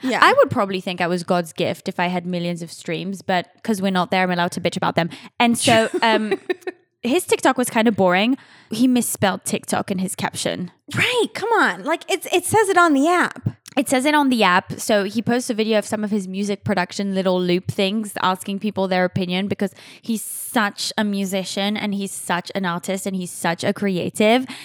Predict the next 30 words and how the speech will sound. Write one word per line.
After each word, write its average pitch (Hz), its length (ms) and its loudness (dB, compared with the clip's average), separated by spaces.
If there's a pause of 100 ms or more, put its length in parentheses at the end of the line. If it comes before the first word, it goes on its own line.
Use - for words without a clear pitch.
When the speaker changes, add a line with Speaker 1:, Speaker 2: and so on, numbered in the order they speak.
(360)
Speaker 2:
And 233 260 4
then 220 580 2 (520)
Speaker 1:
You 233 120 -4
can't 247 180 4
Speaker 2:
Mister 269 180 4
Speaker 1:
spell. - 100 0
Speaker 2:
Artist, 226 800 2
Musician, 208 560 0
Creative 208 680 0 (360)
misspells 208 720 2
TikTok - 520 -2
in 185 80 -2
his 185 200 -4
caption, 185 600 -4
asking 190 340 -2
people, 180 480 0 (200)
"What 214 180 0
should 220 160 -2
we 202 120 -2
name 190 220 -2
this 170 200 -6
TikTok?" - 640 -4 (100)
Speaker 1:
Right. - 320 -4
Speaker 2:
Like 214 160 0
my 208 120 -2
TikTok 208 520 -4
fam. - 440 -4 (220)
TikTok 208 400 -2
is 202 80 -4
spelled 185 320 -2